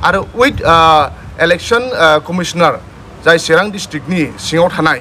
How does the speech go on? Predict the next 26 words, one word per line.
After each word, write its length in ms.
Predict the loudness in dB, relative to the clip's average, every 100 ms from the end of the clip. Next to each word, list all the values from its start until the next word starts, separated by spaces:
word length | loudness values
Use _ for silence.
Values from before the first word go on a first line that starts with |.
| -6
बिथांमोननिफ्राय 600 | -12 -6 -4 -4 0 -2
जोङो 260 | -2 -2 -2 0
पारमिसन 440 | 0 -2 -6 -6 -4
लानानै, 340 | -2 0 -2
ओ, 1080 | -6 -16 -20 -20 -18 -14 -2 2 4 4 2
डेम'क्रेटिक 600 | 0 -2 0 0 0 0
भाबै 280 | 2 2 0 -4 -6
आरो 140 | -2 -2 -2
डिसिप्लिन 460 | -4 -4 -6 -4
आरो 200 | -2 -2
पिसफुल 480 | -2 -6 -10 -6 -4
मेनटेन 300 | -2 -2 -2
खालामनानै, 520 | -2 -2 0 0 -2 -4
ओ, 1120 | -16 -20 -20 -20 -8 0 2 4 2 0 -4
सिलि 420 | -8 -6 -4 -4
समस्तिनि 600 | -4 -2 -2 -2 -2 0
सिङाव 300 | 0 -2 -2
गोलैनाय 340 | 2 2 2 0
माखासे 360 | -2 -4 -4
बाजाराव 480 | 0 2 4 2 0 -6 -20 -20 -20 -2
जोङो, 180 | 0 2 2 4 4 2 -6 -16 -20 -4
मा 80 | 2
होनो, 340 | 2 2 -2 -4
स्ट्रिक्ट, 400 | -2 -2 -2 0
ओ, 140 | 0 2 0 -2 -6 -10 -14 -18 -18 -6 -2
इलेक्सन, 440 | 0 -2 -2 0